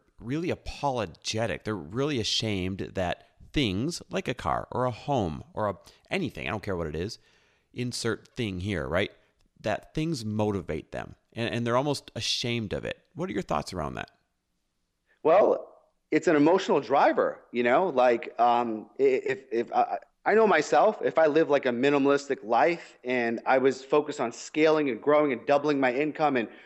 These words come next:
Speaker 2: just getting to this level, but I was not enjoying it, I was not buying these milestones and, and trinkets and enjoyments, then it would, it wouldn't drive me as much, you know?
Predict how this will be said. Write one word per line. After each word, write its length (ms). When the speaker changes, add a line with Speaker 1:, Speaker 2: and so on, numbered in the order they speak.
Speaker 2:
just 240
getting 240
to 80
this 140
level, 260
but 180
I 100
was 260
not 300
enjoying 640
it, 320
I 80
was 140
not 240
buying 340
these 280
milestones 920
and, 220
and 140
trinkets 460
and 120
enjoyments, 600
then 200
it 120
would, 220
it 100
wouldn't 240
drive 380
me 120
as 160
much, 500
you 120
know? 260